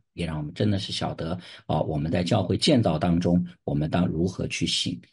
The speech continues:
求主加恩赐福，感谢赞美你，愿荣耀都归给你。祷告奉主耶稣基督得胜的名求，阿门。好，那我们今天要分享的就是一个主题呢，我们说教内危机哈。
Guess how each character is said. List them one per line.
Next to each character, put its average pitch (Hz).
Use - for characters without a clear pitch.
求 80
主 -
加 82
恩 90
赐 -
福， -
感 78
谢 90
赞 101
美 76
你， 90
愿 85
荣 76
耀 90
都 87
归 123
给 85
你。 87
祷 -
告 78
奉 107
主 -
耶 98
稣 92
基 95
督 92
得 73
胜 -
的 -
名 -
求， -
阿 -
门。 87
好， -
那 151
我 117
们 120
今 160
天 165
要 147
分 160
享 104
的 107
就 113
是 113
一 107
个 120
主 104
题 107
呢， 117
我 90
们 85
说 104
教 120
内 110
危 113
机 127
哈。 -